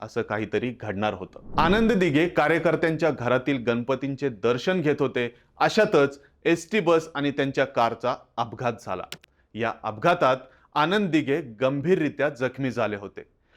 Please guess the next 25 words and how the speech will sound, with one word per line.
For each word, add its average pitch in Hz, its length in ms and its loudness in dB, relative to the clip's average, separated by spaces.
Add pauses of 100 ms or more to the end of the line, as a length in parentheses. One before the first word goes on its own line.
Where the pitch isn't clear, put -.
(140)
त्यामुळे 196 240 4
त्यांना 190 400 2
तातडीने 160 760 2
ठाण्याच्या 135 580 -6
सिंघानिया 143 640 -2
हॉस्पिटलमध्ये 143 840 -2
दाखल 117 440 -2
करण्यात 107 360 -4
आलं. 95 140 -4 (460)
या 117 140 -2 (100)
अपघातात 131 520 -2 (360)
त्यांचा 143 300 0
पाय 151 380 0
फ्रॅक्चर 139 400 -6
झाला 110 260 -8
होता 95 260 -12 (200)
आणि 104 120 -14
त्यांच्या 104 360 -10
डोक्याला 110 560 -2 (240)
मार 120 340 -2
लागला 104 300 -4
होता. 92 260 -16 (480)
तर 180 100 2
दुसऱ्या 143 440 0
दिवशी 139 440 -4